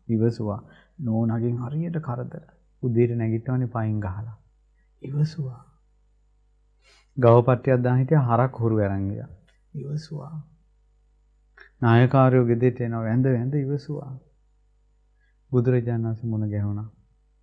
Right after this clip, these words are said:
ධර්මයේ ඇහුවා. පැහැදුනා, මහාන වුණා,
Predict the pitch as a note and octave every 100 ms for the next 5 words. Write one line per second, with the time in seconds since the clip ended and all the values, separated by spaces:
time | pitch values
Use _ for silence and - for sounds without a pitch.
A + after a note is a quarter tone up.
0 | - A2 A2 A#2+ A2+ A2 G#2+ G#2+ G2+ G#2+
1 | - _ _ _ _ - G#2 - C#3+ C3+
2 | A2+ A2+ A#2+ _ _ _ B2 G#2 - D#3
3 | D#3 C3 C3 B2